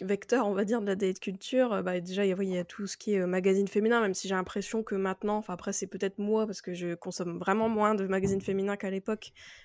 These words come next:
mais j'ai l'impression que, voilà, peut-être la presse féminine, on est un peu plus revenu qu'avant. Heu, mais bon, après, c'est vrai que, enfin, c'est difficile, hem, à vraiment trancher, parce qu'au final, quand je vois tout ce qui est les années quatre-vingt-dix, deux mille,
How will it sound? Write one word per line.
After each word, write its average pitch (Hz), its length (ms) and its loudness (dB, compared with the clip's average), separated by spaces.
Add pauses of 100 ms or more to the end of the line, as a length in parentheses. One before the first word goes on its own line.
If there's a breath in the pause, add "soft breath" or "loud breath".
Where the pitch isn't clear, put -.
mais 185 80 -6
j'ai 190 80 -4
l'impression 180 280 -6
que, 208 40 0
voilà, 196 180 0
peut-être 190 160 -4
la 190 120 -4
presse - 200 -8
féminine, 214 420 4
on 190 140 2
est - 20 0
un 180 140 -4 (100)
peu 220 140 2
plus 220 320 -8
revenu 220 380 2
qu'avant. 214 440 0 (580 loud breath)
Heu, 185 640 4
mais 190 180 4
bon, 220 300 2
après, 202 260 0
c'est 214 180 0
vrai 226 200 2
que, 202 500 4 (600 loud breath)
enfin, 208 200 2 (140)
c'est - 280 -4
difficile, 269 760 -2 (220)
hem, 208 480 -4
à 208 100 0
vraiment 220 340 2
trancher, 240 500 -2
parce 226 200 -4
qu'au 214 120 0
final, 254 360 2
quand 214 140 -2
je 214 100 -4
vois 226 140 2
tout 233 160 -8
ce 220 80 -6
qui - 120 -2
est - 40 4
les 214 140 6
années 214 200 4
quatre-vingt-dix, 208 560 -2
deux 208 140 2
mille, 233 360 2